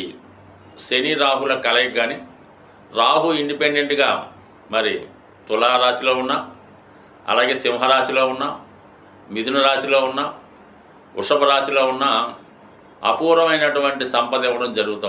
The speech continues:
ఉంటుంది. So ఏదేమైనా తులా లగ్నం వారికి శని మహాదశ నెంబర్ వన్గా యోగిస్తుంది.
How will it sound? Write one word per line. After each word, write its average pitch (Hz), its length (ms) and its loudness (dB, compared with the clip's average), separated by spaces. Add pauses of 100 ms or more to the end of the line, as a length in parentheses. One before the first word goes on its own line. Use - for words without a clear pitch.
ఉంటుంది. 82 260 -10 (140)
So 139 60 -8 (200)
ఏదేమైనా 143 460 2 (920)
తులా 123 240 2 (160)
లగ్నం 135 400 -2
వారికి 127 340 0 (960)
శని 135 240 0 (100)
మహాదశ 143 540 2 (500)
నెంబర్ 120 320 0
వన్గా 127 240 0 (100)
యోగిస్తుంది. 120 480 -6